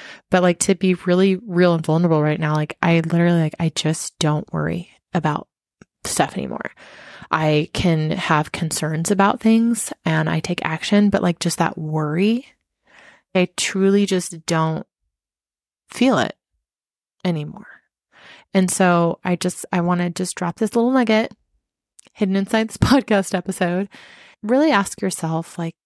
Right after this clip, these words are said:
does worrying change anything?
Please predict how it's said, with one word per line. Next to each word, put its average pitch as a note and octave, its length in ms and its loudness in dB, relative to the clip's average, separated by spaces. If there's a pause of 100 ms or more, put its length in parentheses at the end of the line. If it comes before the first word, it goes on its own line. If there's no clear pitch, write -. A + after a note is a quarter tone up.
(160)
does G3+ 260 2
worrying G#3 800 4
change D#3+ 880 -4 (580)
anything? D#3 500 -8